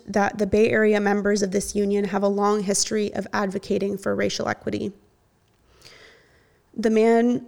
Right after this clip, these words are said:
that opened the event actually began in prayer and later shared that in Oakland in the nineteen sixties, he recruited many of their advocates by visiting local Black churches. He has been advocating for racial equity for years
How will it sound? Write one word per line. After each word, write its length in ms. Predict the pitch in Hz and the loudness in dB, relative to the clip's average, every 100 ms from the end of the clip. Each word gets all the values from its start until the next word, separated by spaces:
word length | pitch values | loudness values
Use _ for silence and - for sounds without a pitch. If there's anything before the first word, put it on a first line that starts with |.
| - | -10
that 300 | 220 214 - - | 0 0 0 2
opened 380 | 226 233 240 226 | 2 4 2 2
the 180 | 214 208 | 2 0
event 340 | 190 190 202 | 2 0 0
actually 360 | - - 226 214 | -4 -2 -2 -2
began 480 | 196 190 202 202 208 | -2 -2 0 0 0
in 200 | 208 208 | -2 -4
prayer 560 | - 196 - - 190 - - | 0 0 0 -6 -8 -16 -2
and 260 | 208 208 | 0 2
later 320 | 202 214 226 226 | 2 4 4 2
shared 480 | - 190 190 185 | 2 2 2 2
that 200 | 190 190 - | 0 -2 -2
in 200 | 202 196 | -2 0
Oakland 460 | 220 240 240 208 202 | 2 2 2 0 2
in 100 | 202 | 0
the 80 | 196 | 0
nineteen 400 | 196 196 208 196 | -2 -2 -4 -4
sixties, 760 | - 226 - 202 196 202 - - | -4 -4 -4 -4 -4 -4 -8 -4
he 160 | 220 | -2
recruited 580 | 220 214 - 226 233 233 | 0 -2 0 0 4 2
many 260 | 202 196 220 | 2 0 0
of 140 | 202 | -2
their 200 | 196 208 | -2 0
advocates 680 | 196 190 185 - 190 190 208 | -2 -4 -4 0 -2 -2 -6
by 180 | 202 196 | -2 0
visiting 540 | 202 196 202 202 202 | 0 0 0 -2 0
local 280 | 190 - 104 | -2 -2 -4
Black 300 | 107 107 - | -2 -6 -6
churches. 640 | - - - - - - - _ _ _ _ _ _ _ _ _ - - | -6 -6 -4 -6 -8 -12 -16 _ _ _ _ _ _ _ _ _ -16 -16
He 160 | - 254 | -4 -2
has 140 | 247 | 0
been 160 | 254 - | -2 -2
advocating 640 | 214 196 214 214 202 202 | -2 -2 -2 0 0 -2
for 220 | 208 208 202 | -4 -4 -2
racial 340 | 202 - 220 - | -4 -2 -4 -4
equity 380 | - 208 202 196 | -4 -2 -2 -4
for 320 | - 202 196 | -6 -6 -4
years 720 | 190 196 196 - - - | -4 -2 -2 -2 -4 -6